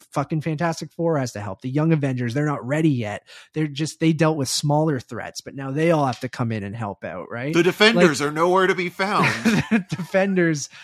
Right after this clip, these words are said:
Speaker 1: Hey, no, that, dude, I wouldn't be surprised if they bring back the Defenders. Like, um, I really think that maybe that is what they're
Speaker 2: Except for
Speaker 1: leaning
Speaker 2: Iron
Speaker 1: to.
Speaker 2: Fist, they'll probably recast
Speaker 1: And
Speaker 2: that role.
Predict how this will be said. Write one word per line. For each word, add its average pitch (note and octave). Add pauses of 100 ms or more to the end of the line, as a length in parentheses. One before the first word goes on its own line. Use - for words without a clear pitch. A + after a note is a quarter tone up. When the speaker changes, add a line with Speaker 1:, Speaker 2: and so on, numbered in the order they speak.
(140)
Speaker 1:
Hey, B3+
no, A#3+
that, E3
dude, C#4
I F3+
wouldn't G3
be A#3+
surprised G#3
if F#3+
they F#3
bring E3
back E3+
the -
Defenders. D#3
Like, C3 (400)
um, E3 (180)
I D#3+
really F#3
think F3
that C#3+ (1160)
maybe D#3
that C#3+
is C3+
what A#2+ (720)
they're B2
Speaker 2:
Except A#2
for E3
Speaker 1:
leaning C#3
Speaker 2:
Iron C3
Speaker 1:
to. E3+
Speaker 2:
Fist, -
they'll A#2+
probably A2
recast A#2
Speaker 1:
And -
Speaker 2:
that -
role. -